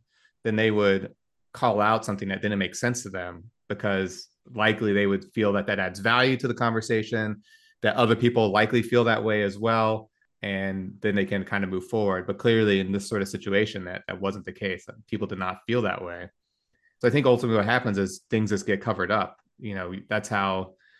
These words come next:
corporate goofy stuff happens. That's how ethics things happen. That's why things explode, uh, when they shouldn't be, you know, um, that's why the Ford Pinto fuel system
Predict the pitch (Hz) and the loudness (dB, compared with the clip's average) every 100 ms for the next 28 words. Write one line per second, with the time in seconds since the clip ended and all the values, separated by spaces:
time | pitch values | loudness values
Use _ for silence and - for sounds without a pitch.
0 | _ _ _ _ - 120 113 107 101 95 | _ _ _ _ -6 0 0 2 2 2
1 | - - 104 107 101 98 - 104 101 101 | -2 -4 -4 -2 -4 -6 -4 -4 0 -2
2 | 98 104 98 98 98 - 98 98 - 107 | -2 -4 -4 -6 -8 -6 -4 -6 -6 -6
3 | 107 98 - - - 104 101 104 98 98 | -6 -8 -10 -14 -8 -6 -4 -4 -4 -6
4 | 95 95 - 98 98 92 - 110 107 104 | -6 -8 -6 -2 -2 -4 -8 -4 -2 -2
5 | 101 - 101 101 101 98 - _ - 98 | -6 -6 -2 0 0 -2 -10 _ -8 -4
6 | 98 95 98 98 107 104 98 101 98 98 | -2 -2 -2 -2 -2 -4 -2 -2 0 0
7 | 98 98 98 95 101 98 95 92 92 _ | 0 0 -2 -2 -6 -8 -8 -10 -16 _
8 | _ _ _ _ - 98 110 98 98 113 | _ _ _ _ -8 -4 0 0 2 2
9 | 104 120 104 110 104 101 98 95 _ _ | 2 0 0 2 4 4 2 -2 _ _
10 | - - 117 110 107 104 - 113 - 107 | -14 -2 4 4 4 2 0 -2 0 0
11 | 101 107 - | 0 -2 -6